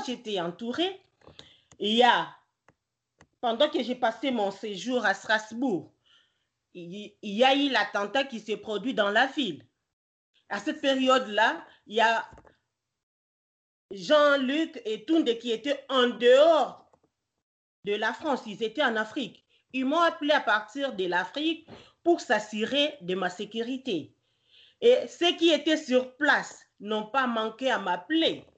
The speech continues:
J'ai reçu plusieurs appels qui m'ont vraiment marqué au point où je me suis dit, en tout cas, je suis dans un milieu confortable où il y a un accueil chaleureux.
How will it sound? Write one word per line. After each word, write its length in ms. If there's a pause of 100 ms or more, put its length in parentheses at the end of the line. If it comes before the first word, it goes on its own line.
(260)
J'ai 240
reçu 320
plusieurs 960
appels 580 (1400)
qui 300 (120)
m'ont 280
vraiment 400
marqué 500
au 80
point 200
où 40
je 80
me 140
suis 200
dit, 320
en 120
tout 160
cas, 340 (380)
je 160
suis 180
dans 320
un 140
milieu 400
confortable 1000 (540)
où 260
il 200
y 120
a 80 (160)
un 300
accueil 420
chaleureux. 800